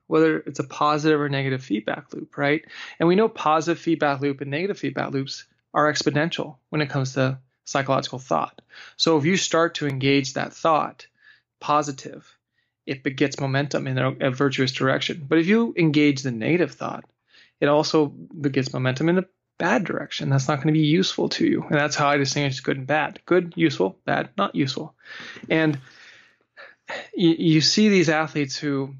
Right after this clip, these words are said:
yeah, Desi was in a negative mindset pattern, a rough patch. She, she shifted to a more service mindset, found herself all of a sudden up in contention for the win and in the podium and said, "Oh, I guess I don't feel that bad after all,"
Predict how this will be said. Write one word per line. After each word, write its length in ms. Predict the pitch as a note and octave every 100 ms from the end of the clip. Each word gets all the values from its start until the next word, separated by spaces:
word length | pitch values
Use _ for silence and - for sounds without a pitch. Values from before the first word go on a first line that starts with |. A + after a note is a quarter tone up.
| -
yeah, 180 | E3+ C#3
Desi 360 | C#3 C#3 D#3+
was 200 | D3+ C#3+
in 240 | D3 D3+ D3+
a 440 | D3 C#3+ C3+ C3+ C3
negative 380 | D#3+ C#3+ C#3 C3
mindset 480 | B2 B2 B2 - -
pattern, 440 | C3+ C3+ D3 E3+ _ _
a 60 | D3
rough 400 | C#3+ C3+ A2+ -
patch. 420 | C3+ D3 - - -
She, 160 | -
she 360 | C3+ - - C3
shifted 600 | B2+ - C#3 C3 D3+ C3+
to 120 | C#3
a 40 | C3+
more 240 | C3 B2+
service 560 | B2 C3+ C3 C#3 C#3 - -
mindset, 580 | C#3+ C3 C3+ - F3+ - _ - - _ -
found 200 | C#3+ E3+
herself 400 | D3+ E3 D3+ - _
all 220 | C#3+ D#3
of 60 | D#3
a 20 |
sudden 340 | D#3+ C#3+ C3+ - -
up 180 | D3+ -
in 300 | E3+ D#3 C#3
contention 540 | C3 C3+ C3 D3 C#3 C3+
for 340 | C#3+ C#3 C3+ _ _
the 80 | D3
win 500 | B2 C#3+ E3+ C#3+ C#3 -
and 160 | D3+ C3
in 120 | A#2+
the 60 | A2+
podium 580 | - G3 E3+ C3+ C3+ - _ - -
and 100 | F3
said, 100 | G#3+
"Oh, 260 | D4+ D#3+ C3 _ _ _
I 80 | G#3+
guess 200 | G#3+ A#3+
I 80 | A#3+
don't 180 | C4 C4
feel 120 | E3+
that 180 | C#3+ B2+
bad 180 | C3 -
after 280 | - -
all," 160 | -